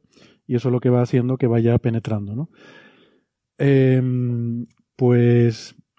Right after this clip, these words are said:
parece ser que la razón por la que se había atascado era falta de fricción con las paredes del, del túnel que iba excavando y consiguieron solucionarlo de forma ingeniosa utilizando el brazo del, de, del, de, vamos, del,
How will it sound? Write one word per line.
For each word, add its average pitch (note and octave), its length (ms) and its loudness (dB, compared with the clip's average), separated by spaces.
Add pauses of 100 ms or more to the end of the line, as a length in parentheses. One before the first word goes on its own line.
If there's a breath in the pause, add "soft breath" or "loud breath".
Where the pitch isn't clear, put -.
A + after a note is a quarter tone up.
(140)
parece B2+ 280 -2
ser D#3 400 -2
que C3 180 -2
la B2 120 -2
razón B2 220 -6
por C3 100 -6
la C3 80 -4
que C3 60 -6
se C3 80 -2
había C3 120 2
atascado C3+ 440 -2
era D3+ 180 -2
falta B2+ 320 -2
de B2+ 80 2
fricción C#3+ 440 -6
con B2+ 140 -6
las B2+ 100 0
paredes B2 380 -2
del, B2 380 -4 (160)
del B2 200 -2
túnel E3+ 340 -2
que B2+ 120 -2
iba A#2+ 180 2
excavando D#3 560 -4 (480 loud breath)
y F3+ 160 0
consiguieron C#3 460 0
solucionarlo C#3+ 500 0
de C#3+ 80 2
forma B2+ 240 -2
ingeniosa D3 580 -2 (360 soft breath)
utilizando C3 540 -2
el B2+ 80 0
brazo C3+ 480 -2
del, A2 760 -4 (840)
de, A2 640 -2
del, A2+ 720 -6
de, A2 320 -2
vamos, C3 260 -2
del, G#2+ 400 -6